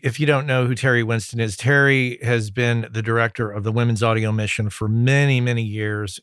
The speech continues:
and has done a fantastic job. Great person that I've known for years.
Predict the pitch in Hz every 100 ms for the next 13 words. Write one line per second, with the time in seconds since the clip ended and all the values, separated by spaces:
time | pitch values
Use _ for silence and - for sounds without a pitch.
0 | - 107 101 101 104 101 107 92 123 120
1 | - 113 101 110 98 107 101 101 98 -
2 | _ 135 143 139 - 117 107 117 104 98
3 | 113 120 123 131 120 113 113 127 113 101